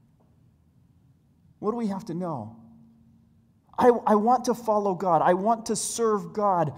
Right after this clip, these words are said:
W-, w-, what do I need to know?" If someone were to come to you and say, "Hey, I want to be a Christian.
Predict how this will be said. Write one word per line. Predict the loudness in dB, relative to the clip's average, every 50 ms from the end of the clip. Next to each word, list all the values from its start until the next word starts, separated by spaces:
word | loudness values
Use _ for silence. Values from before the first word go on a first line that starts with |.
| -12 -10 -6
W-, | -6 -6 -4
w-, | -4 -6 -4 0 4
what | 4 6 6
do | 6 4
I | 4 4
need | 2 0 -2 -2 -2
to | -2 -2
know?" | 0 2 2 2 4 4 2 0 -2 -6 -10 -16 -20 -20 -20 -20 -20 -20 -20 -20 -20 _ _ _ _ _ _ _ _ _ _ _ _ _ _ _ _ _ _ _ _ _ _ _ _ _ _ _ _ _ _ _ _ _ _ _ _ _ _ _ _ _ _ _ _ _ _ _ _ _ _ -6
If | -6 -4
someone | -4 -4 -6 -6 -4 -4 -4 -4
were | -4 -4 -4
to | -4 -4 -4 -4 -4 -4 -8 -10
come | -8 -6 -4 -4 -6
to | -6 -6 -8
you | -8 -8 -8 -8 -8 -8 -10 -12 -16 -18 -20 -20 -20 _ _ _ _ _ _ _ _ _ _ _ _ _ _ _ _ -20 -10 -4
and | -4 -4 -2
say, | -2 0 0 0 0 -2 -4
"Hey, | -2 -2 -2 -2 -4 -8 -16 -16 -10 -4
I | 0 0
want | 2 4 4 2
to | 2
be | 0 0 -2
a | -2
Christian. | -2 -2 -2 -2 -2 -2 -4 -6 -6 -6